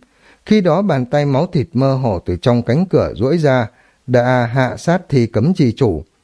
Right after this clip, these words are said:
Mà giờ đây, tòa cổ môn thần bí đó, dưới một bước của vị Bạch Ngọc tu sĩ kia, đã bị mang về Tiên Sơn.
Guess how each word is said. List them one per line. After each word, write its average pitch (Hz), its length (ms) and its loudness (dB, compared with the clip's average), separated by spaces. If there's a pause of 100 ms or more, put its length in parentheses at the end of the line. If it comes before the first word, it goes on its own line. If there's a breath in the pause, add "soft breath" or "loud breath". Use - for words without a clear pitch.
(440 soft breath)
Mà 151 180 4
giờ 143 160 0
đây, 185 280 0 (220)
tòa 147 160 0
cổ 131 180 0
môn 180 220 0
thần 117 280 -4
bí 120 140 0
đó, 151 320 0 (280 soft breath)
dưới 151 220 2
một 208 300 0
bước 220 320 0
của 110 100 -4
vị 117 200 -4
Bạch 123 200 -4
Ngọc 120 300 -2
tu 120 160 2
sĩ 151 240 -2
kia, 135 320 0 (260 soft breath)
đã 190 160 2
bị 175 260 0 (180)
mang 147 300 0
về 123 180 -2
Tiên 135 280 0
Sơn. 135 320 0